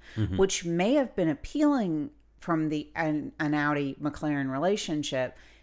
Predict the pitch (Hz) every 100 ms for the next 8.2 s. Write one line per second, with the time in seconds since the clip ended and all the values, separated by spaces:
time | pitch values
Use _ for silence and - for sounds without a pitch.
0 | - - 170 185 185 - 160 151 196 185
1 | 156 143 170 185 165 139 - 139 117 -
2 | 135 135 120 120 - 101 - - 170 190
3 | 196 269 285 - 269 247 226 226 226 -
4 | - - 117 - - - - - - -
5 | - - - 165 151 147 156 - 247 240
6 | 226 220 208 196 185 180 160 - 175 226
7 | 262 320 - 302 233 180 196 185 180 175
8 | 170 -